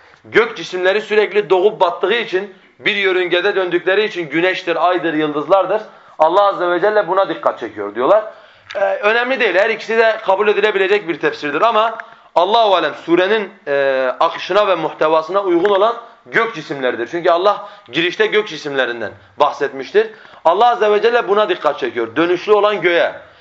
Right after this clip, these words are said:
ve nebatı çıkarıp bitiren yere.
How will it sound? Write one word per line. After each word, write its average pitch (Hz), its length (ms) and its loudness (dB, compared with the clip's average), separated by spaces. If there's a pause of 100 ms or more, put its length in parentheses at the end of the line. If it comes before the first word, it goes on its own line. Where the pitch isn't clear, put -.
(320)
ve 180 480 0
nebatı 185 720 2
çıkarıp 196 440 0
bitiren 190 420 0 (280)
yere. 156 360 2